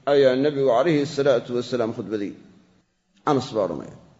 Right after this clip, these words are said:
Fa qaala, wuxuu yidhi nebigu calayhi salaatu wasalaam oo khudbaddii ku soo daray, "Low taclamuuna maa aclamu, haddaa ogaan lahaydeen, maa aclamu, waxaan ogahay haddaa ogaan lahaydeen, la daxiktum, waa qosli lahaydeen,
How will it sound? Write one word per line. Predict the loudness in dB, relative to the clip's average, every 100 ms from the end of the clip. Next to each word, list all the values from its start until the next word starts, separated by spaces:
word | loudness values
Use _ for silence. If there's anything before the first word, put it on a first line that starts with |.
| _ _ _
Fa | 4
qaala, | 10 10 10
wuxuu | 8 10 10
yidhi | 10
nebigu | 8 6 8
calayhi | 8 8 6
salaatu | 4 6 6 6 2
wasalaam | 2 4 4
oo | 2
khudbaddii | 0 -2 -2 -2
ku | -4
soo | -2 0
daray, | 0 -2 -4 -12 -20 -20 _ _ _ _ 4
"Low | 6 8
taclamuuna | 8 8 10 8 8 6
maa | 8 8 8
aclamu, | 8 10 8 6 -2 -10 -18 -20 -20 _ _ _ _
haddaa | 2 6 8
ogaan | 8 8 10
lahaydeen, | 10 10 10 8 8
maa | 6 6 8
aclamu, | 6 8 8
waxaan | 8 6 8
ogahay | 10 10 10
haddaa | 10 10 10
ogaan | 10 8 8
lahaydeen, | 8 8 4 0 -4 -12 -20 -20 -20 -20 _ -2
la | 2 6
daxiktum, | 6 6 0 2 0 4
waa | 4 6
qosli | 4 0 0 2
lahaydeen, | 4 6 4 2 2 0